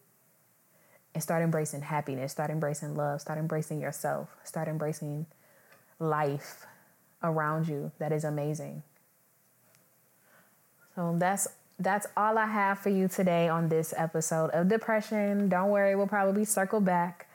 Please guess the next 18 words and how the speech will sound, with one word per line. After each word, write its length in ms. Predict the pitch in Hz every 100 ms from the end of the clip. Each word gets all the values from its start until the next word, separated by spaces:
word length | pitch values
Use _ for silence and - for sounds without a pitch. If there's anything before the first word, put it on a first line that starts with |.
| -
<laughs> 200 | - -
with 560 | 247 247 311 277 262 240
a 200 | 240 240 - - - 190
discussion 680 | 214 220 - 226 226 226
about 280 | 214 208 208
that 120 | 208 208
little 180 | 202
gremlin. 640 | 190 196 196 196 190 190 190 - - - -
But 100 | 180
as 200 | 175 185
of 80 | 180
right 200 | 175 175
now, 640 | 175 180 180 185 190 202 - _ _ _ _ _ _ _ _
I 140 | 170 170
bid 280 | 165 170 180
you 80 |
good 260 | 170 160 156
day. 460 | 170 170 180 196